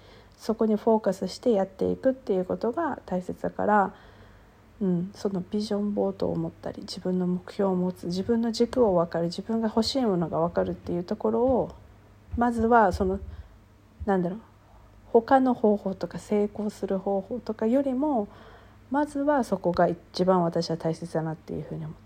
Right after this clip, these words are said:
てる。うん。だから、ぜひそのすーちゃんがやるそのビジョンボードのワークショップに参加して、なんか自分が本当に欲しいもの、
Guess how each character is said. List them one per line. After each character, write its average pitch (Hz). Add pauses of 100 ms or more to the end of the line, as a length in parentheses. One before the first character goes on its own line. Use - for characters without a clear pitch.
て -
る。 - (480)
う 185
ん。 156 (840)
だ 220
か 190
ら、 190
ぜ 190
ひ 175
そ 175
の 175
す -
ー 185
ち 180
ゃ 180
ん 170
が 165
や 165
る 233
そ 175
の 175
ビ 175
ジ 175
ョ 170
ン 170
ボ 175
ー 165
ド 175
の 180
ワ 170
ー 170
ク -
シ -
ョ -
ッ 180
プ - (440)
に 220
参 180
加 170
し -
て、 311
な 180
ん -
か 175
自 185
分 254
が 247
本 214
当 202
に 202
欲 196
し 185
い 180
も 170
の、 190